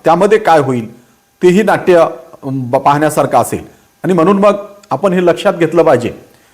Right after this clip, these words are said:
की महाराष्ट्रामध्ये ह्या सगळ्या रणधुमाळीमध्ये ही सगळी मुद्दे फिरत आहेत आणि मग शरद पवार आणि जरांगे पाटलाचा प्रभाव ह्या सगळ्या गोष्टी आपण लक्षात घेतल्या पाहिजेत. अनेक ठिकाणी, अ,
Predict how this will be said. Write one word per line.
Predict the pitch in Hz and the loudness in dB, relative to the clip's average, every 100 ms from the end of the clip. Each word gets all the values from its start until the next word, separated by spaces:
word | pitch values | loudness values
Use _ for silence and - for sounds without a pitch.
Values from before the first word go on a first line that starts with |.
| _ | _
की | - 196 190 | -2 0 0
महाराष्ट्रामध्ये | 170 156 175 - 180 170 180 180 | 0 0 0 0 0 2 2 0
ह्या | 175 - - 160 | -6 -12 -6 -4
सगळ्या | 160 165 160 | 0 2 2
रणधुमाळीमध्ये | 156 175 160 175 185 175 143 92 - _ _ _ _ - | 2 0 -2 2 2 2 0 -4 -10 _ _ _ _ -6
ही | |
सगळी | 208 185 180 | -2 0 2
मुद्दे | 180 160 170 | 2 2 2
फिरत | 185 - 165 175 | 2 2 2 4
आहेत | 135 101 78 - _ | 0 -2 -10 -20 _
आणि | 123 151 | -8 -2
मग | 185 185 - - _ _ - | -2 -2 -10 -20 _ _ -6
शरद | 135 151 | 0 0
पवार | 165 185 185 190 - - - _ _ _ _ _ _ _ _ _ _ _ _ _ _ _ - | 0 2 4 4 0 -8 -20 _ _ _ _ _ _ _ _ _ _ _ _ _ _ _ -2
आणि | 127 160 160 | 2 2 2
जरांगे | 135 147 175 | 2 2 2
पाटलाचा | 196 185 180 175 180 | 0 0 0 -2 0
प्रभाव | 175 165 185 170 - - _ | 0 2 2 2 -4 -18 _
ह्या | 180 | -6
सगळ्या | 170 156 185 | -2 0 2
गोष्टी | 180 175 196 | 0 -2 -2
आपण | 180 190 | 0 0
लक्षात | 170 165 208 | 0 0 -2
घेतल्या | 170 151 151 | -2 -2 0
पाहिजेत. | 107 90 90 - | -2 -4 -8 -10
अनेक | 120 156 165 | -4 -2 -2
ठिकाणी, | 175 180 180 180 170 - - - | 0 0 0 0 -4 -14 -20 -4
अ, | 131 139 139 | 0 2 2